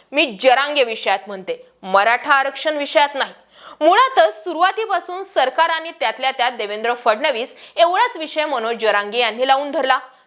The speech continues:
सुरुवात झाली होती मराठा आरक्षणापासून, त्यातल्या त्यात मराठवाड्यातील आरक्षणापासून. पुढे जाऊन मागणी महाराष्ट्रभर झाली. नंतर याच मागणीमध्ये सगळे सोयरे आले. पुढे याच मागणीत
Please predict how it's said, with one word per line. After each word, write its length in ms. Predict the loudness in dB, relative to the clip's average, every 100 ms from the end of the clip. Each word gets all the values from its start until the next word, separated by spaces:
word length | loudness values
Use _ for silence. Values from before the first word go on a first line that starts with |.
| _
सुरुवात 280 | -4 2 2 2
झाली 200 | -4 -4
होती 240 | -4 -2
मराठा 340 | 2 4 4 4
आरक्षणापासून, 760 | 2 0 -2 -2 -2 -4 -10 -20 _ _ 2
त्यातल्या 280 | 2 4 0
त्यात 180 | 0 -2
मराठवाड्यातील 640 | 0 0 0 0 -2 -2 0
आरक्षणापासून. 800 | 0 -2 -6 -4 -2 -4 -4 -12 -14 _ -6
पुढे 200 | 0 2
जाऊन 280 | 4 2 2
मागणी 320 | 0 0 -4
महाराष्ट्रभर 760 | -6 -2 0 0 0 -4 -4 -6
झाली. 240 | -8 -8 -12 -12 2
नंतर 340 | 2 4 2
याच 340 | 4 2 2 0
मागणीमध्ये 600 | 0 0 -4 -6 -4 -6
सगळे 320 | -4 0 0
सोयरे 320 | 2 2 4
आले. 260 | 4 2 -6 -12 _ _
पुढे 220 | -8 -6 -2
याच 260 | 2 2 4
मागणीत 320 | 2 2 -4